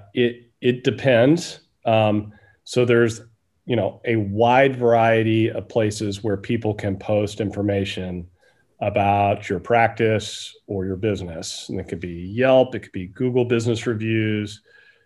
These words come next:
it could be, y-, you know, Facebook, it could be, there's just a whole bunch of different,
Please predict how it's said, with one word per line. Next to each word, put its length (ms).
it 180
could 180
be, 640
y-, 200
you 200
know, 260
Facebook, 720
it 160
could 140
be, 420
there's 220
just 240
a 40
whole 260
bunch 360
of 240
different, 640